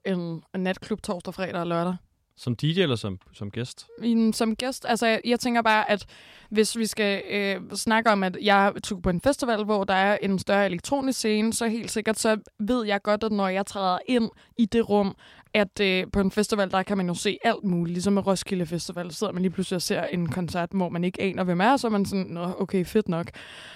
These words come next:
Speaker 1: Men hvis jeg skal i byen torsdag, fredag og lørdag, hvor, øh, det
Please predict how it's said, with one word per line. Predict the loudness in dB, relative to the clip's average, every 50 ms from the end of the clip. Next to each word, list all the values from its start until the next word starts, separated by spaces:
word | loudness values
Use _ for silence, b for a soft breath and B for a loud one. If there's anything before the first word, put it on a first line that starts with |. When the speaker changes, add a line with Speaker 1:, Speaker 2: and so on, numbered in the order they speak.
| -2 B
Speaker 1:
Men | 4 4 6 6 4 2 0 0 0
hvis | 0 2 4
jeg | 4 2 4
skal | 4 2
i | 2
byen | 2 2 0 0 0 0
torsdag, | 0 -2 -2 -2 -4 -6
fredag | -4 -6 -2 0 0
og | 0 2
lørdag, | 2 2 2 2 4 2 2
hvor, | 2 0 0 0 2 2 2 0 -2 -4
øh, | -4 -6 -6 -6 -6
det | -6 -6